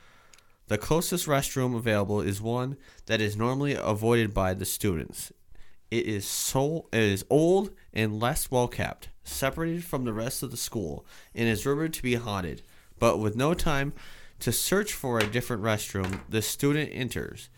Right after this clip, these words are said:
He or she does their business, and when they are finished, they reach for the toilet paper, only to find there is none.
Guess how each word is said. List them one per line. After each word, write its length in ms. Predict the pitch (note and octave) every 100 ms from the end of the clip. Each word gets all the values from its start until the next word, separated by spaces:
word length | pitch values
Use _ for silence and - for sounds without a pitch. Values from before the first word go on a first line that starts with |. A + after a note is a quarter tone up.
| - -
He 240 | - D#3+
or 140 | G3+ F#3
she 520 | - - A#2+ A2+ A#2 - - - -
does 240 | - C3 D#3
their 140 | F#3+
business, 560 | E3 A2 G2+ G#2 A2 - - -
and 180 | - A#2
when 160 | B2+ B2+
they 140 | B2
are 60 | A2+
finished, 480 | - F3 D3+ A#2 -
they 120 | G#2
reach 360 | G2+ C3+ -
for 120 | - D3
the 100 | C3
toilet 420 | - B2 A#2+ -
paper, 420 | - F#2+ F#2 G2 -
only 220 | D3 E3+
to 60 | D#3+
find 380 | - B2+ A2
there 160 | G#2+ G#2+
is 240 | A#2 A2
none. 280 | - - A1